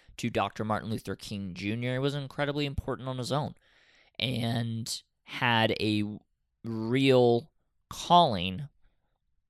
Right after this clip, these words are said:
obviously, as a, as a minister and as somebody who fought for rights,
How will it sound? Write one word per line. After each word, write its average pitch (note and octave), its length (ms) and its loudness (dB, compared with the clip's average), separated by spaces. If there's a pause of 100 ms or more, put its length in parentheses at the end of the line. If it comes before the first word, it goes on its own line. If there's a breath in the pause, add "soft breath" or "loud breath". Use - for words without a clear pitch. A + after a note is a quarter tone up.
(140)
obviously, G#2+ 680 2
as G#2+ 240 2
a, G2+ 340 2
as G2 160 -4
a G2+ 100 -4
minister G2 480 -6
and C#3+ 100 0
as B2+ 100 -4
somebody A2+ 420 -2
who A2 160 -4
fought A2 420 0 (680 soft breath)
for - 220 -6
rights, A2 400 -4